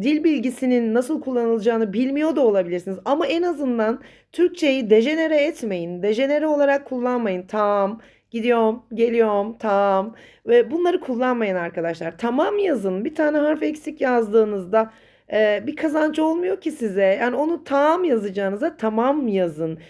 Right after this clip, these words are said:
Bu daha etkileyici ve inanın bana hani bunun ne kadar önemi var diyorsunuz ya, o kadar var.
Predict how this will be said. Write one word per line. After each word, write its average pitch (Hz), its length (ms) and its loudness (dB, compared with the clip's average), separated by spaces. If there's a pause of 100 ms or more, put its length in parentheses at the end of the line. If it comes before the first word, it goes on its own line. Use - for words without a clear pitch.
(200)
Bu 226 180 -2
daha 302 240 4
etkileyici 208 580 -2
ve 233 120 4
inanın 294 520 2
bana 233 280 2
hani 247 180 -4
bunun 277 240 -4
ne 240 80 0
kadar 302 220 0
önemi 220 360 0
var 190 260 0
diyorsunuz 254 380 -4
ya, 175 120 0 (580)
o 320 160 6
kadar 196 500 2
var. 156 340 -6